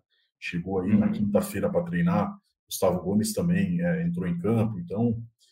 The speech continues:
Speaker 1: Rafael Veiga. Então, você começa, por mais que o elenco tenha ficado quatorze dias treinando,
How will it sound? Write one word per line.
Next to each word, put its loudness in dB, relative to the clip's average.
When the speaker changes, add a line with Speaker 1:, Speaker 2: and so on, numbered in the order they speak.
Speaker 1:
Rafael 4
Veiga. 4
Então, -4
você 2
começa, 2
por 2
mais 2
que -2
o 4
elenco 6
tenha 2
ficado 0
quatorze 0
dias -6
treinando, 4